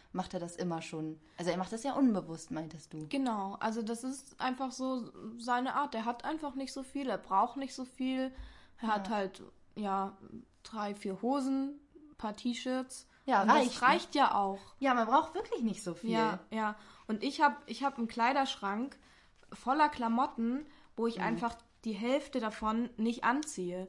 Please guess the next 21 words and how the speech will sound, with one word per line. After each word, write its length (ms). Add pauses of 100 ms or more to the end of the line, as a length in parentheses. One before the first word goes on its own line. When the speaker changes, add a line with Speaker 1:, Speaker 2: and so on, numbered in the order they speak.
Speaker 1:
Oh 80
ja, 200
das 140
ist 100
bei 80
mir 240
auch 40
Speaker 2:
Ja, 280
Speaker 1:
so. 80 (200)
Speaker 2:
und 180
da 120
hab 160
ich 120
zum 160
Beispiel 280
letztens 420
was 180
gelesen, 600 (380)
dass, 380 (100)
ähm, 420 (460)
im, 280